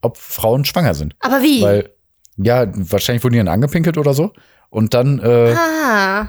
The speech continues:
Speaker 1: und dann gab's in dem, äh, dann enthält irgendwo, ja, warte, dann war's, war im Urin irgendwo das Schwangerschaftshormon H C G.
Speaker 2: Aha, okay.
Speaker 1: Und, und dann, das haben die Männchen gemerkt, oh, H C G berührt mich, ich setz mal Spermien ab.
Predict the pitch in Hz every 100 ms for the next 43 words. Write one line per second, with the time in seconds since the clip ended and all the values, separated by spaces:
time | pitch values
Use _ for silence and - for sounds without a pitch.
0 | - 220 214 _ - 117 170 185 _ _
1 | _ _ - 131 135 - 131 120 113 -
2 | - 107 101 92 113 127 139 107 107 131
3 | 135 135 - 135 _ - 139 139 135 123
4 | - - 90 80 87 90 87 - 90 92
5 | - 98 95 110 123 131 98 113 127 117
6 | 131 123 135 127 113 135 139 - 127 -
7 | 104 110 101 92 85 78 107 226 _ _
8 | - 247 262 247 226 220 208 196 196 202
9 | 214 196 - 98 107 101 _ 117 131 170
10 | - - 110 123 127 107 131 139 110 98
11 | 135 156 - 135 85 95 - 90 127 160
12 | 139 139 143 156 - 110 123 120 123 -
13 | 98 85 - -